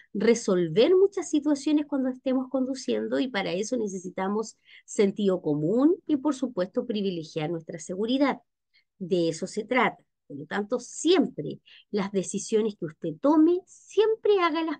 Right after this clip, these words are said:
pensando primeramente en su seguridad. Adelantamiento. Se debe tener plena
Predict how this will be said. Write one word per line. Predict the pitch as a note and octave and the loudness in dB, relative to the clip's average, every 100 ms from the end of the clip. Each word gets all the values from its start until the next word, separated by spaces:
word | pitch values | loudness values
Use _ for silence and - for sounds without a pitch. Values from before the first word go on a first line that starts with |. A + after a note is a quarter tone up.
| - | 2
pensando | A#3+ G#3 - D4 C4+ F#3 | 2 4 4 6 6 4
primeramente | D#3 F#3 G3 D4 G#4+ F#4+ F4+ G4+ G4+ G#4 A4 | -2 -4 0 0 2 2 4 2 0 -6 -6
en | A3 F3+ | -4 -4
su | D#3 A#3 | -4 -8
seguridad. | A3+ A#3+ G3+ F#3 - - _ _ _ _ _ _ _ _ _ _ _ _ - _ | -4 -2 0 -2 -8 -14 _ _ _ _ _ _ _ _ _ _ _ _ -20 _
Adelantamiento. | E4+ F#4+ G4 F#4 D#4+ D4+ F#3+ D3 - _ _ _ _ _ _ _ | 6 10 10 10 8 6 4 2 -6 _ _ _ _ _ _ _
Se | - D#4+ | 0 6
debe | D#4+ G4+ G#4+ | 8 8 6
tener | D#4 A3 D3+ - _ _ _ | 6 4 2 -2 _ _ _
plena | - G4+ G#4 B3 D#3 - | 10 10 12 8 4 -4